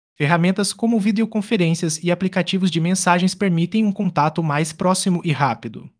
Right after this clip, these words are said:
Você pode discutir ideias, mostrar atualizações e receber feedback em tempo real. Isso diminui a chance de mal-entendidos e aumenta a satisfação do cliente.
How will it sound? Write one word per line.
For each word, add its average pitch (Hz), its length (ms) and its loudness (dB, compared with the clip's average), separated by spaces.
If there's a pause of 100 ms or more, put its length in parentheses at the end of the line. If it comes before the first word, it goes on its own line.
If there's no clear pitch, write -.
(240)
Você 131 160 0
pode 202 260 6
discutir 208 520 2
ideias, 160 440 4
mostrar 185 420 4
atualizações 180 800 2
e 180 80 2
receber 185 440 4
feedback 180 460 4
em 202 60 4
tempo 190 280 4
real. 131 500 2 (300)
Isso 196 200 2
diminui 175 380 4
a 170 80 4
chance 185 320 4
de 170 100 2
mal-entendidos 160 880 4
e 180 80 2
aumenta 160 340 4
a - 20 2
satisfação 156 680 0
do 135 80 -2
cliente. 139 640 0